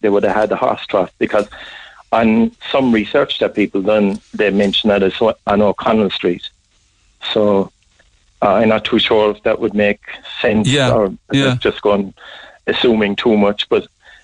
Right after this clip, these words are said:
Speaker 1: um, I mean, it wa-, it wasn't in the location it was anyway, because that was, um, that, that street wouldn't be as wide, I don't think, back then.
Speaker 2: But the
Speaker 1: Uh, the
Speaker 2: sixth
Speaker 1: footpath.
Speaker 2: one then, right?
Speaker 1: Yeah, that's the mystery, yeah.
Speaker 2: What?
Speaker 1: Yeah.
Speaker 2: Talk to us about that one.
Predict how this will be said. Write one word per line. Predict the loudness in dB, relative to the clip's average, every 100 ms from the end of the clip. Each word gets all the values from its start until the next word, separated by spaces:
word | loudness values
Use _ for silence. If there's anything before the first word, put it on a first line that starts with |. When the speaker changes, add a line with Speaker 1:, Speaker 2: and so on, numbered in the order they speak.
| _ -4
Speaker 1:
um, | 0 2 2 0 -2 -6 _ _ _ _ _ _ _ _ -6
I | -2
mean, | 0 0 0
it | 0
wa-, | 0 0
it | 0
wasn't | 0 0 0
in | 0
the | 0
location | 0 0 -2 -2 -4
it | -2
was | 0 0 2
anyway, | 2 2
because | 0 0 -2 0
that | 0
was, | 0 0
um, | 0 2 0 -2 -6 _ _ _ _ _ -20 -10 -4
that, | -4 -4 -4
that | -4 -2
street | -2 0
wouldn't | 2 2
be | 2 2
as | 2
wide, | 2 2 2 2
I | 0
don't | 0 0
think, | -4 -6 -20 -20 -20 -16 -6
back | -4 -2 0
then. | 0 0 -4 _ _
Speaker 2:
But | -6 -2
the |
Speaker 1:
Uh, | -2 0
the | 0
Speaker 2:
sixth | 0 -2 0
Speaker 1:
footpath. | 0 2
Speaker 2:
one | 2
then, | 2 4 4
right? | 2 2 -2 -6 -14 _ _ -12
Speaker 1:
Yeah, | -4 0 2 2
that's | 0 -4 -8
the | -6
mystery, | -4 -4 -2 2 2
yeah. | 2 -2
Speaker 2:
What? | -4 0 0 0 -2
Speaker 1:
Yeah. | -2
Speaker 2:
Talk | 0 0 0
to | -2
us | 0
about | 0 0
that | -2 0
one. | 2 0